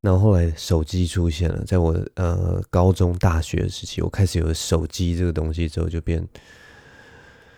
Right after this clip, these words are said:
皮包、钥匙、手机、悠游卡，或皮包、手机、钥匙、悠游卡。然后后来，<laughs> 后来有一天我发现，就是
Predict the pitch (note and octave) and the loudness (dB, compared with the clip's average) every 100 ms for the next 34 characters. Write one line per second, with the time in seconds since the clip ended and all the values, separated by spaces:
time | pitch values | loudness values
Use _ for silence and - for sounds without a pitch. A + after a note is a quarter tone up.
0 | _ _ - _ _ _ _ _ _ - | _ _ -20 _ _ _ _ _ _ -12
1 | - F#2+ F#2 F#2+ F#2+ F#2+ E2 - E2+ - | -2 0 4 4 4 2 2 0 -4 -2
2 | E2 D#2+ F2 E2+ E2+ E2+ F2 - - F#2 | -2 -2 -2 0 0 0 -4 -6 -6 -4
3 | E2+ F2 E2 F#2 F2+ E2 D#2 F2 F2+ E2+ | -4 -2 4 4 4 0 0 2 4 4
4 | D2+ - E2 E2+ E2 - - - _ _ | 0 -6 -2 -2 -4 -8 -14 -20 _ _
5 | _ _ _ _ _ _ - - _ _ | _ _ _ _ _ _ -20 -20 _ _
6 | _ _ - F#2+ G2 G#2+ G2 F2 - - | _ _ 2 4 6 6 6 2 0 -12
7 | - - - - _ - - - - A#2+ | -18 -20 -20 -20 _ -20 -18 -10 2 6
8 | F#2 F2+ E2+ F#2 G2 F2 D#2 F2 E2+ F2+ | 8 6 6 6 6 6 4 2 4 4
9 | D#2+ D2+ E2 E2 D#2+ | 2 2 2 2 0